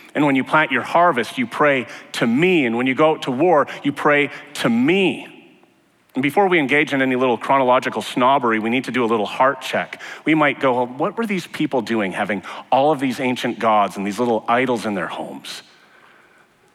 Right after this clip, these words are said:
But how often do we bow to the god of power or money or sex or comfort? And we might not literally pray to them, but our whole body, our whole lives are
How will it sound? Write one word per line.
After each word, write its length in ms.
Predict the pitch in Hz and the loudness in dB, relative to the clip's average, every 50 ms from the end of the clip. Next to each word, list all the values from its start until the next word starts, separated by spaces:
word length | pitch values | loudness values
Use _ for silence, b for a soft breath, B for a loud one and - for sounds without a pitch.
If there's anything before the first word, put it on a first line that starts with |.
| _ _ _ _ | _ _ _ _
But 100 | - - | -6 -4
how 220 | - - 156 165 175 | 0 2 4 4 4
often 260 | 170 160 - 170 147 | 4 2 2 0 0
do 100 | 139 135 | 0 2
we 160 | 131 147 151 | 2 2 0
bow 300 | 135 104 120 113 113 120 | 0 2 2 2 2 2
to 100 | 120 - | 2 0
the 100 | 117 113 | -4 -2
god 240 | 107 113 110 113 107 | 0 2 2 2 2
of 160 | 95 90 - - | 0 -4 -8 -10
power 640 | - - - 135 123 123 120 110 101 92 85 90 95 | -8 -4 0 2 2 4 4 2 2 0 -2 -4 -4
or 300 | 82 104 104 98 95 B B B B - | -2 0 0 0 0 B B B B -4
money 560 | 107 110 120 127 127 127 117 110 98 90 87 - - | -2 0 2 4 4 2 2 0 -2 -4 -8 -6 -4
or 280 | 131 120 113 110 107 98 | -2 0 2 2 0 -2
sex 720 | - - - - - 151 123 104 - - - - - - - - - | -4 -8 -8 -2 0 0 2 0 -2 -6 -14 -14 -14 -14 -16 -6 -2
or 200 | 123 120 110 101 101 | 0 0 0 0 -2
comfort? 680 | - - - 143 127 120 - - 90 78 - - - B B B B B B B B | -6 -2 -2 -2 -2 -2 -4 -8 -8 -8 -10 -12 -18 B B B B B B B B
And 60 | - | 0
we 80 | 175 175 | 2 4
might 180 | 185 202 190 147 | 4 4 4 4
not 180 | 185 170 - | 2 2 2
literally 460 | 151 147 175 180 185 175 151 135 127 | 2 2 2 4 4 2 2 0 -2
pray 460 | 113 - - - 180 196 226 262 262 214 | -2 -4 -2 0 2 4 4 4 2 0
to 120 | - - | -2 -2
them, 200 | 123 120 113 117 | 0 2 2 2
but 160 | 139 139 B B B B | 2 0 B B B B
our 120 | 160 156 | 0 2
whole 200 | 156 185 202 190 | 4 4 2 2
body, 380 | 143 123 156 156 170 190 196 - | 4 4 4 6 6 4 2 2
our 220 | - 147 139 131 | 2 2 2 2
whole 240 | 127 175 190 180 151 | 2 2 2 2 4
lives 340 | 143 147 160 180 190 160 143 | 4 4 4 4 2 2 0
are 140 | 143 131 | -2 -2